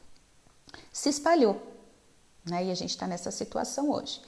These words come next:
Só que eu vou fazer o que com ela? O que que eu vou fazer com ela? Eu vou falar, "Deus, como Deus permite as pessoas morrerem desse jeito? Como Deus permite?" Ou elas pedem pra Deus, "Me proteja,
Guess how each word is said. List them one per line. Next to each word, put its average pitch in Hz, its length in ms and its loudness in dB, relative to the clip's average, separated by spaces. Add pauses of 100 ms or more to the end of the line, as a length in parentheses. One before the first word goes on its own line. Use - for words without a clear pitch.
(340)
Só - 180 4
que - 120 2
eu 262 60 6
vou 294 120 6
fazer 269 280 4
o 285 80 4
que 262 200 0
com 156 220 -2
ela? - 320 -2 (1000)
O - 80 -14
que - 60 -14
que - 180 -4
eu 247 80 0
vou 233 140 -6
fazer 214 300 -4
com 170 200 -10
ela? - 160 -10 (120)
Eu 180 100 -4
vou 214 140 0
falar, 208 360 0 (580)
"Deus, 226 800 10
como - 380 6
Deus 208 340 4
permite 202 920 2 (600)
as 220 120 -4
pessoas 214 300 -2
morrerem 196 440 0
desse 180 260 -4
jeito? - 440 -10 (200)
Como 262 600 4
Deus - 300 -2
permite?" - 720 -8 (260)
Ou 233 120 8
elas 220 200 6
pedem 175 320 2
pra - 220 -6
Deus, 208 580 6
"Me 196 100 0
proteja, 196 640 -8